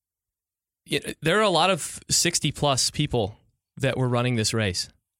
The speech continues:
And, eh, which is crazy to think. A hundred miles, a six, a person sixty years old. I mean, there are a lot of people doing that. And I asked one of 'em,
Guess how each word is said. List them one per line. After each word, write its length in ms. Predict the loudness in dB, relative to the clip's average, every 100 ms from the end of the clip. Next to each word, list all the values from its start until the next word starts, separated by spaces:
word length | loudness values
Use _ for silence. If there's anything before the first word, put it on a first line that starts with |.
| _ _ _ -20 -20 _ _ -2
And, 440 | 0 2 0 -2 -6 _
eh, 100 | -2 0
which 180 | 2
is 120 | 2 2
crazy 400 | 2 2 2 0
to 100 | 0
think. 300 | 0 0 0
A 40 |
hundred 300 | 2 2 2
miles, 220 | 0 0
a 40 | 0
six, 240 | 0 -2
a 40 | -4
person 300 | -4 -4 -2
sixty 460 | 0 0 -2 -2
years 240 | -2 -2 -4
old. 140 | -4
I 20 | -4
mean, 240 | -6 -2
there 140 | 0
are 60 | 2
a 60 | 2
lot 360 | 2 2 2
of 80 | 2
people 180 | -2 -2
doing 200 | 0 0
that. 80 | 0
And 100 | 0
I 80 | 0
asked 320 | 0 0 0
one 160 | 0
of 100 | 0
'em, 300 | 0 -2 -4